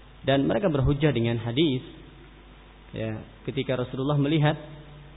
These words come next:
ada dua orang sahabat di teras Masjid Nabawi, nggak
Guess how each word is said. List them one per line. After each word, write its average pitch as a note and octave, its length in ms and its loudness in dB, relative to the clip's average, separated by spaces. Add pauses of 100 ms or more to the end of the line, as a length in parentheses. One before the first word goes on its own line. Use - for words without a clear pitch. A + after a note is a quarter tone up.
(600)
ada D3 640 0
dua C#3+ 240 2
orang G#2+ 200 0 (520)
sahabat C#3 340 4 (1300)
di E3+ 400 2
teras C#3+ 320 0
Masjid C#3 260 -2 (220)
Nabawi, A#2 320 0 (1040)
nggak D3 160 4